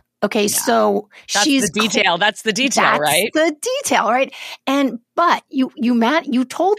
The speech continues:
Speaker 1: this story without, without making yourself the victim of anybody but yourself.
Speaker 2: Yeah.
Speaker 1: And that was, to me,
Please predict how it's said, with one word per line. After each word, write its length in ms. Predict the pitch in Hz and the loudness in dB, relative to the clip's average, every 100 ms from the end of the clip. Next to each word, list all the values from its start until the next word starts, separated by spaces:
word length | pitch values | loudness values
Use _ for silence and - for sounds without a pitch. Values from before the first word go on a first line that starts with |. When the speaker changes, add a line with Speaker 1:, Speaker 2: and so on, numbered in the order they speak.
| - | 0
Speaker 1:
this 180 | 285 - | -4 -4
story 600 | - 262 285 233 208 - _ _ _ _ | -4 -2 2 2 0 -6 _ _ _ _
without, 1500 | 262 254 226 269 277 - _ _ _ 240 254 339 415 - - _ _ _ _ _ _ _ _ _ _ | -10 -6 -2 0 -2 -4 _ _ _ -2 0 0 -2 -6 -10 _ _ _ _ _ _ _ _ _ _
without 760 | 233 233 247 - - 196 233 - _ _ _ _ _ _ _ _ _ | -6 -2 -2 -4 -2 0 0 -2 _ _ _ _ _ _ _ _ _
making 440 | 233 226 226 226 220 | -2 2 0 0 -2
yourself 400 | 202 - 185 - | 0 0 -2 -2
the 100 | 185 | -6
victim 540 | 190 180 - 175 175 _ _ | -4 -4 -6 -8 -10 _ _
of 160 | 196 - 202 | -4 -4 -4
anybody 400 | 196 196 175 170 | -4 -4 -6 -6
but 240 | 160 - | -10 -10
yourself. 440 | - - - - - _ _ _ _ _ 147 | -12 -12 -14 -20 -20 _ _ _ _ _ -8
Speaker 2:
Yeah. 120 | 190 | -6
Speaker 1:
And 260 | 185 202 | -6 -4
that 360 | 214 208 220 - - - | 0 2 0 -2 -14 -10
was, 500 | 196 196 202 196 - | -2 0 0 -2 -6
to 220 | - 220 | -6 -2
me, 520 | 196 202 220 214 226 | 0 2 2 2 -2